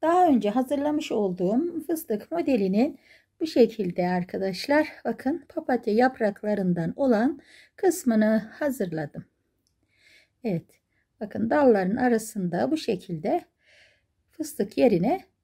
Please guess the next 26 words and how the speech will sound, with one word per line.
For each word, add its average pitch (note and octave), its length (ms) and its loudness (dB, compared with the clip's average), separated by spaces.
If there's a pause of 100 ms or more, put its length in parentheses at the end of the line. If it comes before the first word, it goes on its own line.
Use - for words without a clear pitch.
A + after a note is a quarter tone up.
(160)
böyle A#3 260 -2
papatya - 440 -2
yaprakları G#3 680 0
var. G3+ 240 -2
Trabzanlardan E3 920 -2
oluşan A3 540 -2
papatya G#3 500 -2
yaprağımız. E3+ 800 -4 (840)
Evet B3+ 420 2 (360)
arkadaşlar, F#3 840 -4
fıstık C#4 420 -6
yapamıyoruz B3 680 2
diyen G#3 200 0
arkadaşlar G3 680 -4
için F4 320 -6 (140)
alternatif G#3 920 -2
ve - 220 -2 (380)
çok D4 300 0
hoş G3+ 280 -4
bir A#3+ 260 0 (360)
bu C4+ 60 -20
şekilde - 480 -6
bakın D#4 320 -10 (640)
bir E4 120 2
model A#3+ 560 4
oluştu. F#3+ 680 -2